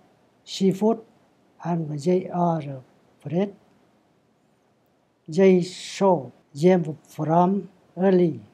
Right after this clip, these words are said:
morning to the evening at the market. People bought them to cook at home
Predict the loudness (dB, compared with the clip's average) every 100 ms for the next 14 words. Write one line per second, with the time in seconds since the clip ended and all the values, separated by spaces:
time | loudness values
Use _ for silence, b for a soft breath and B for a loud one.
0 | _ -2 2 2 2 0 -6 _ _ -2
1 | 0 2 -2 -8 -10 -4 0 2 2 2
2 | 0 -4 _ _ -4 -4 -4 -12 -8 -8
3 | -8 -8 -2 0 0 -4 -8 -10 _ _
4 | _ _ _ _ _ _ _ 2 2 2
5 | 0 0 2 2 2 -10 -14 -4 2 4
6 | 4 -2 -2 0 0 -2 -6 -6 -10 _
7 | -4 -4 -4 -6 -2 -2 -2